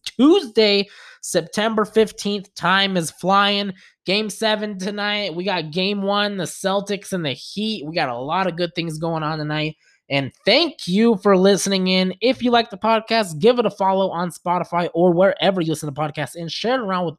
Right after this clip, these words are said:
all of your friends that love basketball as well. That would be greatly appreciated. And really,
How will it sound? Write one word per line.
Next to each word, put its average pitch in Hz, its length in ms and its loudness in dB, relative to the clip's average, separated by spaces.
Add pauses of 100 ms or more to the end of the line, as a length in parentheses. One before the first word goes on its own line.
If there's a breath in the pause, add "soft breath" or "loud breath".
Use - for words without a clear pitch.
all 190 180 2
of 160 80 -2
your 147 120 -2
friends 147 260 -4
that 135 140 -6
love 135 260 -4
basketball 139 640 -2
as 139 240 -6
well. 135 320 -6 (340 loud breath)
That 165 200 0
would 151 100 -4
be 151 160 -4
greatly 143 520 -2
appreciated. 139 600 -2
And 139 220 -6
really, 170 280 0